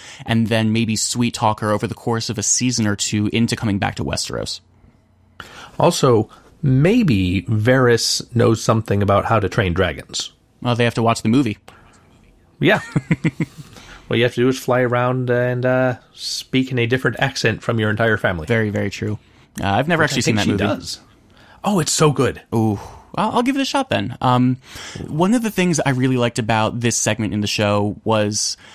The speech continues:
Speaker 1: uh, now that you can see things aren't going well for Daenerys and Meereen, I kept an eye out for things that maybe indicate she would be better off in Westeros.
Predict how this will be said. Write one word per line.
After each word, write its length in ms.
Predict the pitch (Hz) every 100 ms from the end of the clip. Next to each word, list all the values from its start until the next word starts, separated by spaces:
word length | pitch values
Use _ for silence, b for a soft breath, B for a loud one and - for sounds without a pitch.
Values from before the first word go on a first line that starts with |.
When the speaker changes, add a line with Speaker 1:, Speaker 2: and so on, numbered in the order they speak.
| B B
Speaker 1:
uh, 80 | -
now 300 | - 147 180
that 360 | 165 156 143 -
you 80 |
can 120 | 139 135
see 200 | - 127
things 280 | - 175
aren't 140 | 165 139
going 200 | 131 131
well 140 | 123
for 100 | -
Daenerys 380 | - 113 120 -
and 100 | 113
Meereen, 320 | 110 117 113 -
I 80 | 123
kept 280 | - 208
an 100 | 160
eye 160 | 101 123
out 140 | 131 -
for 100 | 123
things 420 | - 120 120 113
that 240 | 113 92
maybe 420 | 120 113 123 123
indicate 380 | 113 - - 117
she 180 | - 123
would 180 | 113 110
be 100 | 107
better 280 | 107 101 104
off 140 | 104
in 140 | 104
Westeros. 680 | 104 95 - 85 64 87 -